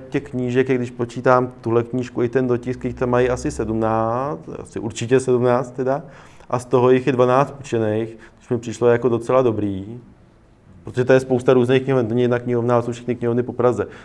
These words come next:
Takže oni jsou, eh, ty, který tam jsou, jsou někde v nějakých okrajových místech. A to mi přišlo docela dobrý, protože ta knížka, o které jsem vám říkal, že byl překlad ze zahraničí, těch tam mají, eh, asi sedm nebo deset a půjčený byly asi dvě.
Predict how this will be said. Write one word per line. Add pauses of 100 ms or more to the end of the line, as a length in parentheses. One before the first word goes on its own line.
Takže
oni
jsou, (680)
eh,
ty,
který
tam
jsou,
jsou
někde
v
nějakých
okrajových
místech. (520)
A
to
mi
přišlo
docela
dobrý,
protože
ta
knížka,
o
které
jsem
vám
říkal,
že
byl
překlad
ze
zahraničí,
těch
tam
mají,
eh,
asi (200)
sedm
nebo
deset (520)
a
půjčený
byly
asi
dvě.